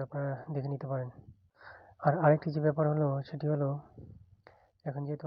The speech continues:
আকাশ মেঘলা মেঘলা, মাঝে মাঝে হালকা পাতলা একটু বৃষ্টি হচ্ছে, এই জন্য আপনারা অন্তত সপ্তাহে একদিন, সপ্তাহে না হলেও অন্তত দশ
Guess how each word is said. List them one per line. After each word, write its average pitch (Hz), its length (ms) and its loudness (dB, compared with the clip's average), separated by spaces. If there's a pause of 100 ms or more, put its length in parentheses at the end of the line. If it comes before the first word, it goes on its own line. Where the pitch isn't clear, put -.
(120)
আকাশ 143 200 -8 (120)
মেঘলা 143 280 -4
মেঘলা, 143 240 -4 (180)
মাঝে 135 220 -6
মাঝে 143 180 -8 (160)
হালকা 143 240 -8
পাতলা 143 280 -8
একটু - 200 -16
বৃষ্টি 151 280 -10
হচ্ছে, - 240 -10 (1000)
এই 147 80 -4
জন্য 147 220 -6
আপনারা 147 300 -6
অন্তত 139 240 -8 (300)
সপ্তাহে 147 300 -10 (140)
একদিন, 135 280 -8 (1040)
সপ্তাহে 156 280 -4
না 156 60 -2 (160)
হলেও 147 260 -4
অন্তত 139 200 -8 (140)
দশ 143 100 -2